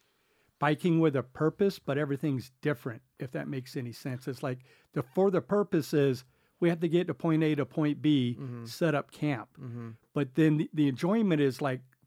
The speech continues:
Speaker 1: the journey, getting from point A to point B.
Speaker 2: Mm-hmm.
Speaker 1: Then if you get to point B in enough time where you can set up camp,
Speaker 2: Yeah.
Speaker 1: enjoy the sunset, relax,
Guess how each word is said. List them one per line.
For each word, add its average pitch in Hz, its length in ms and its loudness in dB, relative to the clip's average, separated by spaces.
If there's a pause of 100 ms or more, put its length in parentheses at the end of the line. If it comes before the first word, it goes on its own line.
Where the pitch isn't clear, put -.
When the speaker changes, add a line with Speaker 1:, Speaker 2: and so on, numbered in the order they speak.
Speaker 1:
the 143 100 0
journey, 127 540 -2 (420)
getting 196 240 2
from 147 200 -4
point 139 300 -2
A 131 120 -2
to 123 100 -6
point 123 340 -8
B. 120 320 -8
Speaker 2:
Mm-hmm. 117 280 -12
Speaker 1:
Then 143 100 2
if 131 120 0
you 139 80 2
get 175 240 2
to 180 80 -2
point 170 300 0
B 160 140 2
in 147 60 2
enough 139 260 -2
time 139 220 -2
where 131 100 2
you 127 60 0
can 127 180 -8
set 151 240 -4
up 175 160 -4
camp, 131 380 -6 (160)
Speaker 2:
Yeah. 123 260 -10
Speaker 1:
enjoy 160 320 2
the 170 100 2
sunset, 139 680 -2 (220)
relax, 143 600 -2